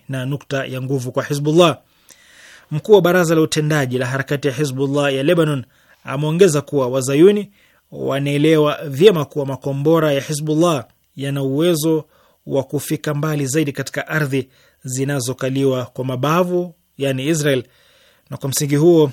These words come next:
ilikuwa wazi kuwa Wazayuni wasingeweza kushambulia shehena ya mafuta ya Iran iliyotumwa kwa watu wa Lebanon. Huku hayo yakiarifiwa, msemaji wa wizara ya mambo ya nje ya Ujerumani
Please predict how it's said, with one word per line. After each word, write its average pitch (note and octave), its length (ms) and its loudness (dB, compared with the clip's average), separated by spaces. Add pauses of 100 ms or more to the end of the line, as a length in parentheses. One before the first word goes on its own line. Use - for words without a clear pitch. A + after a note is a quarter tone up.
ilikuwa C#3 460 -2
wazi D#3+ 280 0
kuwa D3 160 -2
Wazayuni D3+ 480 6 (380)
wasingeweza C#3 800 0
kushambulia C3+ 520 -4
shehena C3 380 -4
ya B2+ 60 -6
mafuta B2+ 340 -6
ya A2+ 60 -6
Iran C#3+ 400 -2 (500)
iliyotumwa B2+ 840 -4 (140)
kwa A#2 320 -6 (100)
watu A#2+ 560 -10 (380)
wa A2+ 300 -4 (100)
Lebanon. B2 560 -2 (1900)
Huku F3+ 200 2
hayo G3+ 540 6 (100)
yakiarifiwa, D#3+ 680 2
msemaji E3+ 640 0
wa D3+ 320 0
wizara D3+ 720 -2
ya C#3+ 140 -6
mambo D3 260 -2
ya C#3 100 0
nje D3 220 -2
ya D3+ 60 2
Ujerumani D3+ 540 0